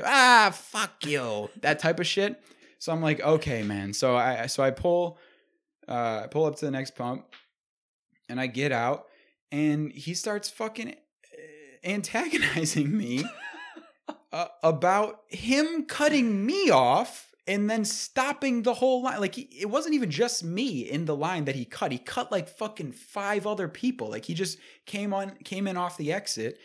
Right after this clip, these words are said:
and then went around everybody and, and cut them off. So he starts yelling at me, starts saying things like, oh, he's like, "What?" He was like, "What's your problem? You can't, uh, you don't know how to,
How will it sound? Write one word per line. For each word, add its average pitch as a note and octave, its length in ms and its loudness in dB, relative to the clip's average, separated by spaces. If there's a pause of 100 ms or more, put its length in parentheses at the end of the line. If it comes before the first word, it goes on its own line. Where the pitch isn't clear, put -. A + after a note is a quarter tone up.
(240)
and C3+ 120 -4
then C#3+ 100 0
went D3+ 140 0
around D3 420 0
everybody G#2 600 -8 (420)
and, C#3 300 -6
and C3+ 220 -8
cut F3+ 200 -4
them C#3+ 160 -4
off. D#3+ 160 -2
So D#3 120 -4
he D#3+ 80 -2
starts F#3+ 260 -2
yelling F3+ 220 -2
at D#3+ 40 -4
me, E3+ 120 -4
starts D#3+ 320 -2
saying D#3+ 240 -4
things D3 320 -4
like, B2+ 300 0 (800)
oh, C#3 460 -2 (300)
he's C#3 280 -10
like, B2 200 -2 (280)
"What?" F3+ 160 -6 (240)
He D3 120 -8
was B2 100 -6
like, C3+ 160 -6
"What's F#3 120 -6
your F3+ 120 0
problem? F3+ 340 2
You E3+ 100 -4
can't, E3 420 -4
uh, D3 400 2 (360)
you - 240 -6
don't E3 140 -2
know E3 80 -2
how D#3+ 160 0
to, C#3+ 300 0